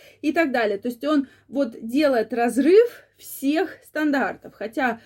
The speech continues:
с другой стороны, да, он занимается благотворительностью, он помогает тяжело больным детям и так далее, да. Соответственно, вроде бы и семьянин, он вот так вот в двадцать три года женился, да, подарил там своей девушке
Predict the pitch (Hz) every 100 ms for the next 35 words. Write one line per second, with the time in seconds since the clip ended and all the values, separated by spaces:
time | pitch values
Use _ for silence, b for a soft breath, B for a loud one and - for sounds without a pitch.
0 | B B - 247 381 508 - 285 254 233
1 | 247 233 208 208 220 214 190 - 190 -
2 | - 214 320 392 - 277 247 - 202 -
3 | 185 190 190 185 - 202 208 196 196 208
4 | 220 220 240 349 427 - 339 277 B B
5 | B - 269 320 359 311 302 247 262 220
6 | 170 - - - 359 392 b b b -
7 | 320 330 330 330 247 - 294 294 294 254
8 | 208 226 277 381 440 381 311 320 269 269
9 | 277 269 247 226 254 339 381 302 269 277
10 | 233 226 208 254 254 - 226 226 220 196
11 | 320 453 415 277 220 214 226 202 240 226
12 | 262 370 359 - 302 240 302 311 226 220
13 | 233 226 220 196 190 190 208 190 196 311
14 | 359 330 - 311